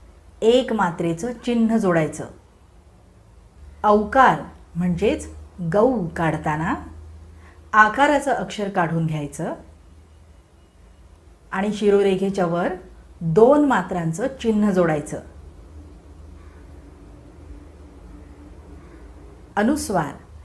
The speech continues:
म्हणजेच गम काढताना अकाराचं अक्षर काढून घ्यायचं आणि शिरोरेघेच्या वर एक बिंदू जोडायचा, गम. विसर्ग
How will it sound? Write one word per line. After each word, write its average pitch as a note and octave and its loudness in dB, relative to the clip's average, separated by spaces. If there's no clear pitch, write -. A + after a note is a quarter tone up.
म्हणजेच F3+ 0
गम G#3+ 0
काढताना D#3 -4
अकाराचं C4+ 4
अक्षर G3 -4
काढून E3+ -2
घ्यायचं D#3+ -4
आणि A3 2
शिरोरेघेच्या A3 4
वर E3 2
एक A#3 0
बिंदू G3+ 0
जोडायचा, E3 0
गम. F3 0
विसर्ग A3+ 4